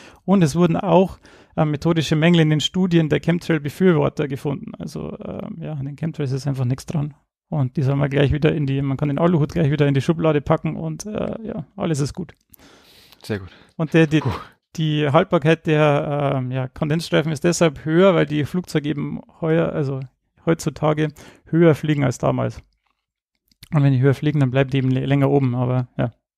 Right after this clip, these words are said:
Speaker 2: Hm.
Speaker 1: Das ist ja auch irgendwie nix.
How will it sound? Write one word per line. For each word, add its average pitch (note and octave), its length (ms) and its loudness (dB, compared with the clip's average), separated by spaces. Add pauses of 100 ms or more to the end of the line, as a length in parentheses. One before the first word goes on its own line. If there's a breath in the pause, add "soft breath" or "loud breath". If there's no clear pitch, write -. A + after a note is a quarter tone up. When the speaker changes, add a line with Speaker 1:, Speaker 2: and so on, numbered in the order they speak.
(960 loud breath)
Speaker 2:
Hm. G#2+ 140 -20 (460)
Speaker 1:
Das B2 160 -2
ist C3 120 2
ja - 120 2
auch C3+ 180 -2
irgendwie C#3+ 420 -6
nix. D3 260 -2